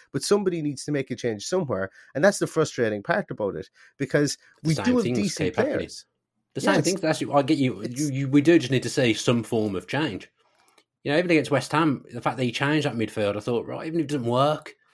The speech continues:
Speaker 2: this has changed something. The, the, the front three, it feels like we're just trying to stumble upon a com-, a combination. You know, I don't think they're bad players, any of those, those five, six options that can play in that front three. I don't think any of them are bad players. I just think we're trying to stumble upon the,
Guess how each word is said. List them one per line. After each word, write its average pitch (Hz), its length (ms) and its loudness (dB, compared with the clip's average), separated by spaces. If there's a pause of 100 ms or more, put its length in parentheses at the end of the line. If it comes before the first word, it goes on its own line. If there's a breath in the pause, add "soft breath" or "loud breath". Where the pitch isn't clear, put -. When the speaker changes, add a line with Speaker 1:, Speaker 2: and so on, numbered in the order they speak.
(360)
Speaker 2:
this 156 100 -16
has 113 100 -10
changed 135 440 0
something. 90 280 -6 (280 soft breath)
The, 127 80 -6
the, - 400 -8
the 139 60 -8
front - 280 -2
three, 147 200 4
it 110 120 -2
feels 107 240 -2
like 98 200 0
we're 92 120 -6
just - 180 -10
trying 98 300 -4
to 90 80 -2
stumble 90 460 -6
upon 85 240 -6
a 82 40 -10
com-, 87 300 -10
a 98 80 -14
combination. 80 720 -6 (420)
You 101 100 -8
know, 107 40 0
I 117 60 2
don't 135 200 0
think 113 120 -6
they're 101 120 0
bad 90 220 0
players, 85 340 -2
any 90 200 -6
of 85 80 -6
those, 87 280 -2
those 90 200 -10
five, 87 320 -4
six - 320 -14
options 85 380 -12
that 92 140 -20
can 98 120 -12
play 95 160 -8
in 90 80 -8
that 87 80 -16
front 92 180 -14
three. 98 80 -4
I - 20 -2
don't 85 100 -4
think 95 140 -12
any 95 220 -4
of 85 80 -4
them 85 140 -6
are 82 60 -4
bad 80 180 -2
players. 80 320 -4 (340 soft breath)
I 87 60 -12
just 85 120 -12
think - 320 -10
we're - 100 -8
trying 82 220 -4
to 82 40 -6
stumble 82 360 -8
upon 82 260 -6
the, 82 160 -6